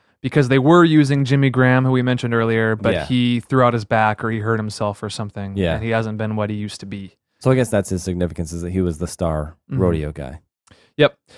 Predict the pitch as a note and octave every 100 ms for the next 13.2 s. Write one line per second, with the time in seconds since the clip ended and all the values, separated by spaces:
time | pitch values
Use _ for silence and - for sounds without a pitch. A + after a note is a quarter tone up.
0 | - - E3 E3 E3 F#3+ - F3+ E3+ E3
1 | D#3+ D#3+ C3+ D#3 D#3 - D3 - - C#3+
2 | C3 C3 C3 C3 C3 C3 D#3+ - _ -
3 | A#2 A#2 A2+ A2+ A2+ A2+ A2+ - C#3+ C3
4 | B2 B2+ A#2+ - - - B2+ A#2+ A#2+ A2+
5 | G#2+ - B2+ A#2 G#2+ G#2+ G#2 G#2+ A2 -
6 | A#2 A2+ - A2+ G#2+ G#2+ - _ _ _
7 | _ B2 A#2+ A#2 A2+ G#2+ - _ _ _
8 | _ _ B2+ F3 E3+ D#3+ C#3 C3 C#3+ -
9 | D3+ C#3 C3 B2+ B2 B2 - A#2 - B2
10 | A#2 C#3 C#3 C#3 C3+ C3+ - B2 A#2+ A#2
11 | A#2+ B2+ A#2 A#2+ A#2 A#2 A2 A2 A#2+ D3
12 | C3 C#3+ C#3 D3+ C#3+ C3+ C#3+ C#3+ C3+ -
13 | C#3+